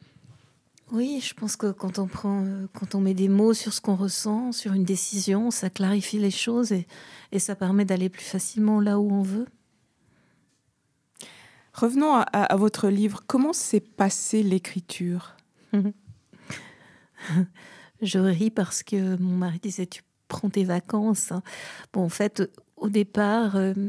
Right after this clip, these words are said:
Speaker 1: bon, suite à un deuil, euh, qui survient de manière inattendue,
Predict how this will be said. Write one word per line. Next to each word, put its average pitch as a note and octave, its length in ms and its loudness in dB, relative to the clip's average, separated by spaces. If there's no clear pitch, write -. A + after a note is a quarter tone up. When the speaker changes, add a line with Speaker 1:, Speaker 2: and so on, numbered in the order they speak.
Speaker 1:
bon, G#3 160 2
suite - 280 -2
à A3+ 60 4
un F#3+ 100 4
deuil, G3 480 2
euh, G3 400 -8
qui - 120 -6
survient G3 440 0
de G3+ 40 4
manière F#3 320 4
inattendue, G3+ 800 0